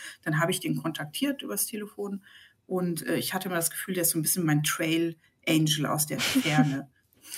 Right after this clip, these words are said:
Speaker 1: Das war irgendwie
Speaker 2: Süß.
Speaker 1: ganz schön, ja. Und dann habe ich aber zum Beispiel in Polen, als ich kapituliert habe vor meinen nassen, schrumpeligen Füßen, da habe ich in dieser Bauernhofunterkunft Agrotouristika, heißt sowas in Polen,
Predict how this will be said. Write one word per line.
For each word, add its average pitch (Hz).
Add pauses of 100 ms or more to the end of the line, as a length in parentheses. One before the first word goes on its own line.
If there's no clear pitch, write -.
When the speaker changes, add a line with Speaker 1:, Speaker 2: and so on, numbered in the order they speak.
(140)
Speaker 1:
Das -
war -
irgendwie 214
Speaker 2:
Süß. -
Speaker 1:
ganz -
schön, - (100)
ja. 175 (480)
Und 190
dann 196
habe 196
ich 185
aber 180
zum 175
Beispiel 165
in 151
Polen, 233
als 160
ich -
kapituliert 214
habe 196
vor 180
meinen 170
nassen, 185
schrumpeligen 190
Füßen, 233 (340)
da 165
habe 190
ich 190
in 175
dieser 160
Bauernhofunterkunft 190
Agrotouristika, 160
heißt 170
sowas -
in 170
Polen, 170